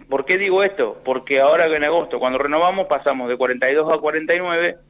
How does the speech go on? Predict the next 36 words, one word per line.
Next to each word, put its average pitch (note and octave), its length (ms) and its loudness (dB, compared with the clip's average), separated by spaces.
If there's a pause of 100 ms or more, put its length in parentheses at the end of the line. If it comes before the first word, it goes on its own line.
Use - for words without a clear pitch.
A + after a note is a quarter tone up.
(320)
que B2+ 80 -4
fue C#3 160 -4
un C#3 60 -4
dieciséis C3 420 0
por D3 240 -4
ciento, D3 600 -2
y A#2+ 100 -18
si A#2+ 120 -14
mal C3 160 -2
no B2+ 80 0
recuerdo, C3 360 0
en B2+ 40 -2
agosto B2+ 360 -2
solamente B2 400 -4
hubo B2 80 -4
una A#2 80 -6
inflación A2 320 -8
del A2 140 -4
trece, A2 280 -4 (400)
o A#2 100 -8
cercana A#2 380 -4
al A2+ 100 -6
trece. - 420 -8
Entonces, C3 520 -4 (760)
eh, A2+ 240 -4
hasta C3+ 260 0
en C#3+ 80 0
eso D#3+ 220 -2
nos C#3+ 120 -4
vamos C3+ 320 0
quedando C3+ 300 -2
muy, D3 240 -4
muy, D#3 260 -4
muy, D3+ 260 -4
muy D#3+ 240 -2
atrás, C#3+ 300 -2